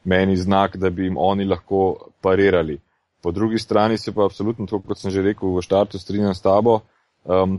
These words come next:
tisti, tiste ekipe, ki imajo bolj kvalitetne igralce, se pravi na front courtu, se pravi pod košem, lahko na nek način lažje parirajo,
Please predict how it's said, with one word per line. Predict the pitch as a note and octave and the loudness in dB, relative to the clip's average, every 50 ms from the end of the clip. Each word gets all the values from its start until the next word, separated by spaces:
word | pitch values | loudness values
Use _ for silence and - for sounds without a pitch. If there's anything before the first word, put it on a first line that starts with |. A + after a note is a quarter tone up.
| - - | -6 -2
tisti, | - A#2+ A#2 - - A#2 A#2 A#2 A2+ A2+ A2 G2 - | 0 0 0 -2 -2 0 2 2 2 2 0 -2 -4
tiste | - A2+ - - A#2 | -8 -8 -2 0 0
ekipe, | G#2+ G#2+ - A#2 A2+ - A2+ A2 | 0 0 0 -2 0 2 0 0
ki | A2 - - - - - - _ | 0 -2 -20 -20 -18 -18 -12 _
imajo | - G#2+ G#2+ G#2 G#2 G#2 G#2 G#2 A2 A2 G#2+ G#2 | -4 -2 0 0 2 2 2 4 4 4 4 2
bolj | G2+ G2 G2 G#2+ A2 A2+ A2 A2+ | 0 0 2 2 2 2 2 0
kvalitetne | - G#2 G#2 G2 - G#2 G#2 - G#2 G#2 G2+ G2 G2 F#2+ F#2 E2+ C#2 - - - | -2 -2 -2 0 -2 -2 -2 -2 -2 -2 0 0 2 2 0 0 -2 -4 -8 -8
igralce, | F#2+ F#2 F#2 F#2 F2+ F#2+ G2 G2+ - - G#2+ F#2+ F#2 F#2 F2 E2+ E2 | -6 -2 0 2 2 4 2 2 0 2 2 4 6 6 4 2 0
se | E2+ - - | -4 -6 -4
pravi | F2+ F#2 F#2 F#2 F#2+ F#2 | -2 0 0 2 0 0
na | E2+ F2 | -2 -4
front | F2 - G2 G2+ G#2 G#2 - - | -4 0 0 2 2 0 0 0
courtu, | G#2+ G#2 G#2 G2+ - F#2+ | 2 2 2 2 -2 -6
se | F2 - E2+ | -6 -6 -6
pravi | - F#2 F2+ F2+ F2+ F2+ | -2 0 2 2 2 0
pod | - - - | -4 -6 -8
košem, | - - G2 G#2 A2 - - A2+ G#2 G2+ - _ _ _ _ _ _ _ - | -2 0 2 2 2 0 0 -2 -2 -2 -6 _ _ _ _ _ _ _ -4
lahko | F2+ F2 D#2+ - - A2 A2+ A2+ A2 - - _ _ - | -4 -4 -2 0 2 4 6 6 4 2 0 _ _ -6
na | G#2 G2 | -4 -2
nek | G2+ G#2+ A2+ A2+ - | -2 -2 -2 -2 -4
način | G2+ - - A2+ G#2 G2 | -6 -4 -4 -2 0 2
lažje | F#2+ F#2+ G2 G#2+ G#2+ G#2+ A2 G#2+ G2+ | 4 4 4 4 2 2 0 -2 -2
parirajo, | - - G2+ F#2+ F#2+ G2 G#2 G#2 G2+ G2 F#2+ F#2 F2+ F2 E2 | -2 -2 -2 -2 0 0 0 2 2 2 2 2 0 0 -2